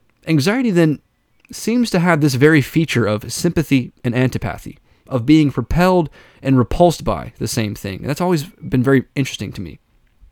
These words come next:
Now, these sort of situations we can call existential contradictions. However, these mostly occur whenever the individual personality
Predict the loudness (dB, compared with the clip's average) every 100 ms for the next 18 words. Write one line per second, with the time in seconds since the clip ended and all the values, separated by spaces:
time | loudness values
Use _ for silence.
0 | _ _ _ _ _ -20 -20 -20 -8 -2
1 | -2 -4 -18 -14 -2 0 0 0 0 0
2 | -2 0 4 4 2 -2 -6 -6 -2 0
3 | 0 0 -2 -2 -4 -6 -6 -2 -2 0
4 | -2 0 -2 0 -2 -2 -6 -12 -14 -20
5 | _ _ _ _ _ _ -2 0 0 -2
6 | -8 _ 0 2 4 6 6 2 0 -2
7 | -2 -2 -4 -4 -2 0 2 0 0 0
8 | 0 4 4 4 2 2 2 2 0 0
9 | -4 -4 -10